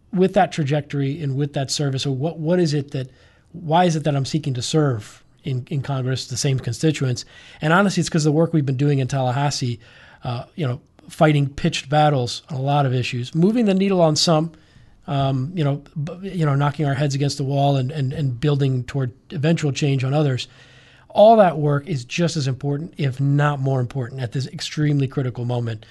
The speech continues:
uh, right now in Congress. And so, as we were thinking about through, you know, could, could we do this? Should we do this? With, with my family, uh, my wife Sonia and I, uh, the answer was absolutely yes. We have to continue doing this work.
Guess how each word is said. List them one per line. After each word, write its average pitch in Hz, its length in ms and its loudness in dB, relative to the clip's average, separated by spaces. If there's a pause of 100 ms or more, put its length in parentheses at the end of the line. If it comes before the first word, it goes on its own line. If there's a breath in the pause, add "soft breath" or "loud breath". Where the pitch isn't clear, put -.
(280 loud breath)
uh, 127 100 -4
right 123 240 -2
now 123 320 -4 (220)
in 143 100 -4
Congress. 110 540 -6
And 147 120 -2
so, 160 280 2 (400 loud breath)
as 175 240 2
we 170 100 6
were 156 120 2
thinking 151 340 -2
about 139 320 -2
through, 151 340 -4 (100)
you 165 140 -2
know, 123 200 -4 (180)
could, - 400 -2
could 170 160 4
we 143 120 4
do 151 200 4
this? 147 380 0
Should 165 200 0
we 147 140 0
do 135 120 0
this? 131 220 -2 (380 soft breath)
With, 139 140 -2
with 139 180 -2
my 131 120 -2
family, 143 520 0
uh, 131 160 -6
my 127 140 -4
wife 131 220 -2
Sonia 147 240 2
and 135 100 0
I, 131 180 -2 (320 loud breath)
uh, 151 220 -8
the 151 220 -2
answer 151 240 0
was 135 120 -2 (120)
absolutely 160 420 0
yes. 120 380 -2
We 139 80 -2
have 156 260 -2
to 151 80 -4
continue 139 340 -2
doing 131 280 0
this 123 180 -6
work. 127 240 -6